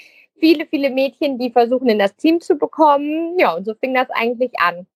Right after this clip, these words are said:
Das habe ich dann auch beim ersten Anlauf direkt geschafft, obwohl ich noch einer der Jüngsten war. Also ich war gerade, ich zwölf noch nicht mal, ich war noch elf und erlaubt war erst ab zwölf,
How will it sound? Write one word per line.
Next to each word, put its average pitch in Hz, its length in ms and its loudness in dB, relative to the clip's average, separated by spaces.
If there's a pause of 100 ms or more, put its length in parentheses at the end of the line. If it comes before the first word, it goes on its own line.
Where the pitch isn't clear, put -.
Das 226 140 -6
habe 226 180 0
ich 226 60 -12
dann 220 140 2
auch 202 120 -2
beim 202 240 -2
ersten 214 340 -4
Anlauf 208 360 0
direkt 220 320 -2
geschafft, 233 640 -2
obwohl 226 260 -2
ich 226 80 -8
noch 208 140 -8
einer 208 260 -4
der 196 140 0
Jüngsten 330 540 -8
war. 320 280 4 (540)
Also 220 200 0
ich 226 120 -10
war 220 180 2
gerade, 240 640 0
ich 202 140 -8 (100)
zwölf 247 520 -2
noch 220 180 -10
nicht 254 220 -10
mal, 202 180 0
ich 220 60 -8
war 220 100 0
noch 208 200 -6
elf 233 280 0
und 214 160 -12
erlaubt 208 360 -4
war 214 140 -4
erst 220 360 -6
ab 185 160 -6
zwölf, 247 500 2